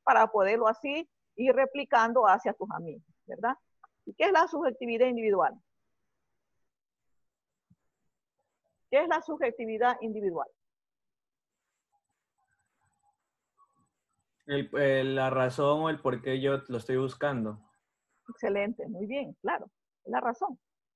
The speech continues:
Speaker 1: es el interés. Eso ya
Speaker 2: Sí.
Speaker 1: viene de forma personal. Si yo quiero, eh, autoeducarme para ir avanzando dentro de mi carrera,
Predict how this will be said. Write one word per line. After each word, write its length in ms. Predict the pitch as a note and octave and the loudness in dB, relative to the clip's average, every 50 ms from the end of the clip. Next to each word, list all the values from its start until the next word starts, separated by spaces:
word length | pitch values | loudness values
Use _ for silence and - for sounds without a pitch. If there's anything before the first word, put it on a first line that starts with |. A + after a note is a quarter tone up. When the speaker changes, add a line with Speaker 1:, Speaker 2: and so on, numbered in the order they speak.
| _ _ _ | _ _ _
Speaker 1:
es 100 | - A3 | -6 -4
el 60 | C#4 D4 | -4 -4
interés. 520 | D#4 C4 B3+ A#3+ A3 G#3 E3 - - - _ _ _ _ _ _ _ _ - | -4 -2 0 0 2 2 0 -2 -6 -14 _ _ _ _ _ _ _ _ -6
Eso 240 | - A3+ A3+ - C#4+ | -6 -4 -2 -2 0
ya 140 | B3 C4 | 0 2
Speaker 2:
Sí. 60 | C4+ B3 | 2 2
Speaker 1:
viene 440 | C4+ C#4 C#4+ D4+ D4+ C#4 - - - _ _ _ _ _ | 0 -2 -2 -2 -4 -4 -6 -8 -16 _ _ _ _ _
de 220 | G#3 G3 F#3+ A3+ | -6 -2 -2 -2
forma 320 | A3+ - C4 B3 B3+ C4+ C4+ | 0 2 2 2 4 2 2
personal. 640 | C4+ - C4 B3+ - - G#3 F#3+ G3 F3+ D3+ C#3 - - _ _ _ _ _ _ _ _ _ _ _ _ _ _ | 2 0 -2 -2 -4 -6 -6 -2 0 0 -2 -2 -4 -10 _ _ _ _ _ _ _ _ _ _ _ _ _ _
Si 200 | _ - G#3+ F3 | _ -12 -8 -2
yo 220 | F3 B3 C4+ C4+ - | 2 2 2 2 2
quiero, 760 | - D4 D4 D4 D4+ D4 D4 C#4 C4+ C4 B3 A3+ A#3 A3 G3 F#3+ | -2 0 4 6 8 8 8 8 8 8 8 8 6 6 4 2
eh, 100 | G3 - | 0 2
autoeducarme 920 | - A3+ A#3+ A3+ A3+ B3+ A#3+ A3 A3 A3 - C#4 C4+ C#4+ C#4 C4 C4 B3 B3 | 4 4 4 4 6 6 8 8 6 8 8 10 10 10 10 6 4 0 0
para 560 | B3 G#3+ G3+ G3+ G3 G3 F#3 F#3 F3+ E3+ C#3 | 4 4 6 8 8 10 10 8 8 6 4
ir 140 | F#3+ B3 C#4 | 4 6 6
avanzando 720 | B3+ A#3+ A3+ G3+ A3 - - D4 C#4+ C#4+ C4+ B3+ A3+ G#3+ | 6 6 4 2 0 2 4 4 6 6 4 2 2 2
dentro 280 | G#3+ A3+ A3+ A3 A3+ A3+ | 2 0 0 0 0 0
de 100 | A3 A3+ | -2 -2
mi 100 | A3+ G#3+ | -4 -2
carrera, 500 | - A#3 A3 B3+ D4+ D#4 A3+ G#3 - | 0 0 4 4 4 4 4 2 0